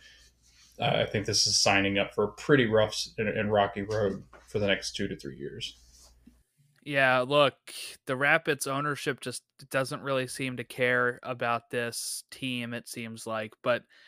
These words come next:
Speaker 2: I do think Robin Fraser probably, you know, I, I do think it is fair to fire him a-, at this point. Uh,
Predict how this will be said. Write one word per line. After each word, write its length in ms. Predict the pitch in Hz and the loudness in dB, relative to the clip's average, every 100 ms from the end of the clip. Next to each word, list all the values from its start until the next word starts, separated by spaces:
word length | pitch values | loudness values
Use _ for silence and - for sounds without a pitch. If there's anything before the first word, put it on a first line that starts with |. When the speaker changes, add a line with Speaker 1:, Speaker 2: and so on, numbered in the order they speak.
| - - - | -20 -16 2
Speaker 2:
I 140 | 143 | 2
do 220 | 139 151 | 2 -2
think 260 | 147 156 131 | 2 0 2
Robin 380 | 135 131 131 123 | 4 4 2 -6
Fraser 440 | 131 127 123 127 | -4 -2 -2 -6
probably, 460 | - 123 123 127 - _ _ _ _ _ _ _ _ _ _ _ _ | -2 -4 -2 -4 -6 _ _ _ _ _ _ _ _ _ _ _ _
you 140 | 147 | -4
know, 280 | 123 113 - | -2 -4 -6
I, 220 | 120 123 127 | -6 0 0
I 40 | |
do 120 | 135 | 0
think 220 | 156 220 240 | 0 0 2
it 80 | |
is 180 | 254 262 | 0 0
fair 320 | - 139 110 - | 4 4 2 -4
to 80 | 127 | -4
fire 400 | - 117 113 113 | 0 2 0 -2
him 320 | 113 101 98 | -8 -10 -14
a-, 40 | 113 | -10
at 380 | 117 117 120 - | -8 -6 -6 -6
this 260 | 113 - | -6 -6
point. 580 | - - 110 101 92 - - | -12 -12 -12 -12 -14 -16 -8
Uh, 480 | 117 117 113 117 | -2 0 0 -2